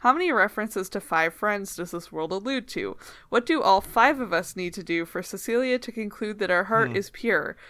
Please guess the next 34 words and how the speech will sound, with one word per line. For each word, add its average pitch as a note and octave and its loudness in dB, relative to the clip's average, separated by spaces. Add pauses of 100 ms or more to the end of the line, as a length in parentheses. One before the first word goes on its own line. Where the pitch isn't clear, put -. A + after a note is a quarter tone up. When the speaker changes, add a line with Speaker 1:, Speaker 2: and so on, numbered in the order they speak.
(180)
Speaker 1:
The - -10
secretary B3 2
tells G3 -2
us F#3+ -4
to E3 -2
Speaker 2:
Hmm. G#3+ 0
Speaker 1:
look F3 -2
into F3 -6
our A3 4
hearts. A#3 0
Are E3+ 0
we F3+ -2
innocent? A#3+ -2
Are G3 2
we G3+ -4
pure? A#3+ 0 (280)
Do G3+ -4
all B3+ 2
five B3+ 6
of F#3+ -4
us E3+ 0
need F#3 -6
to G3+ -10
make F#3 -4
a F#3+ -2
certain A#3 -2
amount E3 -2
of F3+ -8
progress?" - -2 (2000)
Speaker 2:
Hmm. G#2+ -10 (120)
Speaker 1:
Um, F#3+ 6
and G#3 -2
so G#3+ 2 (320)
lately, F#3+ 2